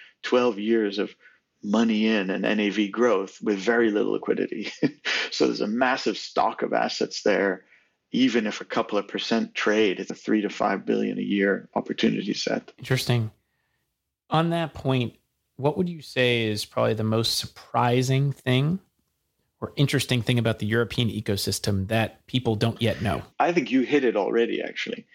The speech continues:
Speaker 1: The thing that really shocks people is whenever we look at the Cambridge Associates fund returns benchmarks, and you observe that the European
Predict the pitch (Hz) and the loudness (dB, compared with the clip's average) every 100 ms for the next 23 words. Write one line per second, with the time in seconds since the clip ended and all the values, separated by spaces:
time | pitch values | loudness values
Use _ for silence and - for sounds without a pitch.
0 | - _ - 113 - 196 190 - 120 113 | -20 _ -6 -2 2 2 2 2 2 2
1 | - 117 113 - - 98 - 101 101 - | 2 0 0 -2 -2 -2 0 -2 -2 -4
2 | - 113 131 117 113 113 - 104 110 - | -2 0 4 4 4 2 -2 -4 -4 -2
3 | 113 110 104 101 - 113 107 - 104 101 | 0 0 0 -2 2 2 2 0 0 -2
4 | - - - _ - - 127 123 113 101 | -8 -12 -14 _ -10 -2 2 2 2 0
5 | - 104 98 - - 98 - - 95 - | 0 0 -2 -2 -2 0 0 0 0 -2
6 | - - - _ - - - _ _ - | -6 -10 -14 _ -20 -20 -20 _ _ 0
7 | 107 113 110 110 98 110 107 104 107 104 | 2 4 2 2 2 2 4 2 -2 -4
8 | - 101 110 104 - 113 110 101 98 | -4 0 2 2 2 2 2 0 -4